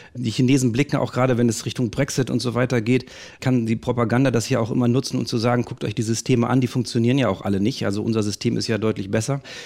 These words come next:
Aber insgesamt, glaube ich, nimmt China das, was, was halt da ist.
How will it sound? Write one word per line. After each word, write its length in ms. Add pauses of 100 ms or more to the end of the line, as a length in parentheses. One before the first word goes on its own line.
(140)
Aber 280
insgesamt, 460
glaube 180
ich, 100
nimmt 160
China 280
das, 280
was, 360
was 180
halt 180
da 180
ist. 300